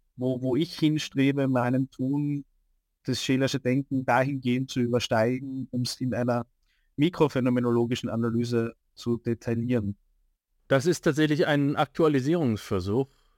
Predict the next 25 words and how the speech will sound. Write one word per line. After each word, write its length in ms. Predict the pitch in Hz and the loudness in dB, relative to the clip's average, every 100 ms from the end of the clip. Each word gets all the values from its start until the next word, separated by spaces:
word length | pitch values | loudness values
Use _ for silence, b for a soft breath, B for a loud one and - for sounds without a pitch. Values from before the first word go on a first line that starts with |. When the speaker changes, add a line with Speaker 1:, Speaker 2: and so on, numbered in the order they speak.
| - | -6
Speaker 2:
äh, 240 | 120 113 | -2 -2
von 260 | 110 123 120 | -2 -2 -4
Scheler. 480 | - 117 117 131 143 | -2 0 2 0 -2
Ich 120 | - | -2
bin 120 | 143 | -2
mir 100 | 156 | 0
nicht 140 | 156 | -2
sicher, 280 | 143 147 147 | -4 -2 -2
was 160 | 135 131 | -2 -4
Scheler 440 | - 139 139 131 | 0 2 4 2
über 460 | 139 127 123 120 117 | 0 0 2 2 2
die, 680 | 113 110 113 113 113 110 104 - | -2 -2 0 2 2 2 0 -2
ähm, 360 | 117 113 107 104 | 0 2 0 0
Achtsamkeitsbewegung, 1700 | 120 123 - 123 120 120 113 107 123 104 117 113 113 113 110 110 110 - | -2 -2 0 2 2 2 2 0 -4 0 2 2 0 2 0 0 -4 -10
die 480 | 135 - 107 101 | -14 -6 -2 -2
konstruktivistische 1120 | 95 - 113 110 113 - 110 117 127 120 104 110 | -2 0 0 0 -4 -2 -2 -2 -2 -4 -4 -2
Bewegung 580 | 110 107 113 110 113 | -2 0 0 2 0
in 220 | 104 110 104 | 0 0 2
der, 340 | 104 98 95 _ _ _ _ _ _ _ | 2 0 -2 _ _ _ _ _ _ _
äh, 480 | - 92 92 92 - | -6 -2 0 -2 -2
in 100 | 101 | -2
der 100 | 101 | -2
Psychologie, 840 | - - 101 104 104 110 107 104 107 | -2 -4 -2 0 0 0 2 2 0
äh, 200 | - 113 | 0 -2
und, 720 | 107 107 104 101 101 101 98 | -2 -2 0 0 2 0 -2